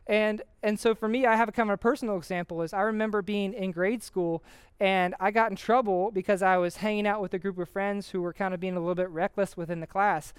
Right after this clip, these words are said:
Now, at the time, I wasn't participating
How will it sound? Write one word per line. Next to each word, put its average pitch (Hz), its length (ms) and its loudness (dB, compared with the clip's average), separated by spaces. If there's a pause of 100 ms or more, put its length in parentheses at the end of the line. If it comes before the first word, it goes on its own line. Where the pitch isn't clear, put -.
(360)
Now, 202 220 2
at 202 100 2
the 220 80 -2
time, 220 360 2
I 208 120 4
wasn't 196 400 2
participating 202 960 -2